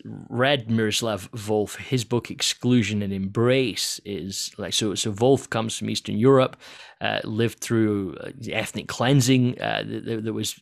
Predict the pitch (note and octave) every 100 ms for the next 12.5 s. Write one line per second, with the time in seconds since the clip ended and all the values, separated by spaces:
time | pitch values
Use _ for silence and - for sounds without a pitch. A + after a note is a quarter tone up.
0 | _ G#2+ G2+ G2 A2 G#2 G#2 G2+ F#2+ -
1 | D3+ C3 A#2+ A2+ - - - G#2+ C3 G#2+
2 | G2 G#2 C#2 _ B2 C#3 C#3+ G#2 - A#2
3 | A#2 A#1 - G#1+ G#2 G2 G#2 F#2+ - A2+
4 | A#2 G#2 F#2 - - - - A2+ A2+ A#2+
5 | A#2 - _ _ _ _ _ _ _ _
6 | _ B2 B2+ G#2+ C#3+ D#3+ - - _ _
7 | - - B2+ A#2+ - E3 - C#3 A2 _
8 | C3+ B2+ C3 C3+ A2+ A#2 C3+ C3+ B2+ A#2
9 | A2 A2 - - - - - A#2+ A#2+ A2
10 | - A#2 A#2 A#2 A#2 G#2+ A2 A2 G#2+ -
11 | A2 - A#2+ A2+ G#2+ G#2+ G2+ A2 - -
12 | A2+ G2+ F#2+ F#2+